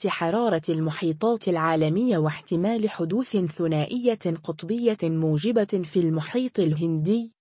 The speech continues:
من المتوقع حسب التحديث الشهري بشأن المناخ الموسمي العالمي أن تؤثر ظاهرة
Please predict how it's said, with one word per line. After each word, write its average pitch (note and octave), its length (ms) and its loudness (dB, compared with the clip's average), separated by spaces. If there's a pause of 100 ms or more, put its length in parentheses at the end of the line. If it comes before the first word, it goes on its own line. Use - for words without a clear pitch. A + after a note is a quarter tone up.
(120)
من A3+ 180 4
المتوقع G#3+ 800 2
حسب G#3+ 420 -2
التحديث G3 720 -2
الشهري F#3+ 600 0
بشأن F3 480 2
المناخ F3+ 580 2
الموسمي F3+ 840 2
العالمي D#3+ 840 2
أن E3 120 -2
تؤثر E3 480 -2
ظاهرة E3+ 520 2